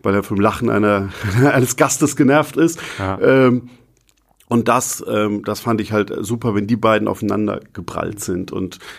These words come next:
Speaker 1: da diese gegenseitige Abneigung, aber auch irgendwie Bewunderung und auch irgendwas und man sich so vorstellen könnte, in einem alternativen Leben wären die vielleicht auch ein Paar geworden <laughs> oder sowas,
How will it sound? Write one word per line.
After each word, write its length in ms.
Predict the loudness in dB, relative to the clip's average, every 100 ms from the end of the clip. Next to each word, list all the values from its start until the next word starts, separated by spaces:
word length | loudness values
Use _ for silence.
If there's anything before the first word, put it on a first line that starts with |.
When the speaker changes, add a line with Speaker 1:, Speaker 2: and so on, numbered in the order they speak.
| -6
Speaker 1:
da 240 | 0 0
diese 340 | 0 0 0 -2 -4 -14
gegenseitige 600 | -4 -4 0 0 0 0 -2
Abneigung, 680 | -2 0 2 2 0 -2
aber 180 | 0 0
auch 100 | 0
irgendwie 600 | -2 -2 -2 -2 -4 -4
Bewunderung 880 | -6 -10 -4 0 0 2 2 2 0
und 220 | -2 -2
auch 180 | -2 -2
irgendwas 640 | -2 -2 0 0 0 -2 -8
und 240 | -8 -6
man 140 | -8
sich 160 | -8 -8
so 100 | -10
vorstellen 540 | -6 -6 -2 -2 -2
könnte, 300 | 0 -2 -2 -6 -6 -12 -2
in 60 |
einem 60 | 0
alternativen 600 | 0 2 0 0 -2 0
Leben 300 | 0 0 0
wären 160 | 0 0
die 100 | -4
vielleicht 340 | -2 -2 -2
auch 120 | -6 -4
ein 80 |
Paar 240 | -2 0 2
geworden 560 | 0 4 4 4 4 4
<laughs> 20 |
oder 240 | 4 4
sowas, 360 | 2 2 4